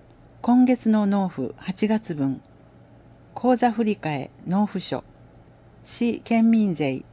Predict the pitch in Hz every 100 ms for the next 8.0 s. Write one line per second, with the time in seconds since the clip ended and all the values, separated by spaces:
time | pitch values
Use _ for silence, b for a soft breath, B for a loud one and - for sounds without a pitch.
0 | - - - - - 254 254 220 - 220
1 | 233 220 208 - 165 156 165 190 220 202
2 | 202 208 190 160 143 139 - B B -
3 | 190 208 165 160 - 175 135 110 165 -
4 | - - - - - - - - - 196
5 | 254 254 254 240 247 233 220 220 208 202
6 | 214 190 160 139 131 - - - - 208
7 | 240 233 226 214 220 208 180 156 135